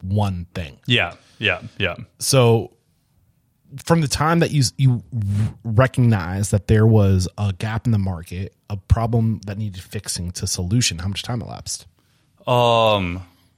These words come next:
Speaker 2: uh, sorry, between thinking there's a problem to executing?
Speaker 1: Identifying the problem
Speaker 2: Yeah.
Speaker 1: and creating a solution.
Speaker 2: Oh, it was pretty instant.
Speaker 1: Yeah.
Speaker 2: Um, and, and when I mean instant, more like, "Hey, let's get to work.
Speaker 1: Yeah.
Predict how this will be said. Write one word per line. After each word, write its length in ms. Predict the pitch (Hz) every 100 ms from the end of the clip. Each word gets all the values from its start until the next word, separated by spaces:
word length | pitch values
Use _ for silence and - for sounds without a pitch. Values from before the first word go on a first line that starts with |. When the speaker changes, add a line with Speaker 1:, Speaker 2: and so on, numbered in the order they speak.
| _ _ _ _ _ _ _ _ _ _ _ _ _ _ 143
Speaker 2:
uh, 240 | 151 143
sorry, 240 | 131 135 104
between 440 | 95 - 120 104
thinking 340 | - 113 113
there's 140 | 104 95
a 60 |
problem 320 | 92 95 90 98
to 340 | 98 85 87
executing? 380 | 101 - 127 147
Speaker 1:
Identifying 640 | 139 156 165 143 151 151
the 40 | 147
problem 400 | 123 101 104 107
Speaker 2:
Yeah. 100 | 101
Speaker 1:
and 60 |
creating 300 | 110 113 98
a 40 | 90
solution. 400 | 90 67 - - - -
Speaker 2:
Oh, 240 | 160 139
it 100 | 120
was 200 | 151 180
pretty 300 | - 247 175
instant. 520 | 101 110 104 - 85 _ -
Speaker 1:
Yeah. 220 | 123 107
Speaker 2:
Um, 140 | 101 107
and, 200 | 139 143
and 120 | 156 147
when 80 |
I 80 | 147
mean 260 | 147 185 135
instant, 320 | 123 - 107
more 260 | 101 107 101
like, 280 | 95 90
"Hey, 180 | - 131
let's 240 | 95 113 -
get 180 | 120
to 80 | -
work. 360 | 85 92 - -
Speaker 1:
Yeah. 280 | 120 117